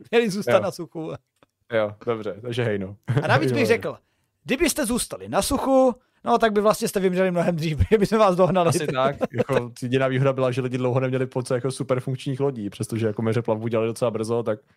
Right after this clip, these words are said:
Speaker 2: minimálně na oceánu byli docela dlouho v pohodě, no. Hm,
Speaker 1: Hmm.
Speaker 2: tak smůla, no.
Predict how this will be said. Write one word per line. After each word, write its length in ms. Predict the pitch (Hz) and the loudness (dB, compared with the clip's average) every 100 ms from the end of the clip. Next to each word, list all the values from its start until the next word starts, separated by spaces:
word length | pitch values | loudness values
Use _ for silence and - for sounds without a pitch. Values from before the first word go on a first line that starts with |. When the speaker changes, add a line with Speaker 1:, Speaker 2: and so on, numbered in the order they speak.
| _ _ - | _ _ -2
Speaker 2:
minimálně 320 | 120 135 139 | 0 2 2
na 100 | 139 | 0
oceánu 340 | 160 131 110 | 0 0 -2
byli 120 | 107 107 | 0 -2
docela 240 | 107 110 | 0 -4
dlouho 220 | 104 107 | -2 -4
v 40 | 107 | -4
pohodě, 300 | 104 101 101 | -6 -4 -6
no. 120 | 101 | -8
Hm, 80 | 120 _ _ _ _ 127 | -12 _ _ _ _ -8
Speaker 1:
Hmm. 100 | 139 | -4
Speaker 2:
tak 140 | 147 139 | -4 -4
smůla, 300 | 139 123 | -6 -4
no. 120 | 92 | -4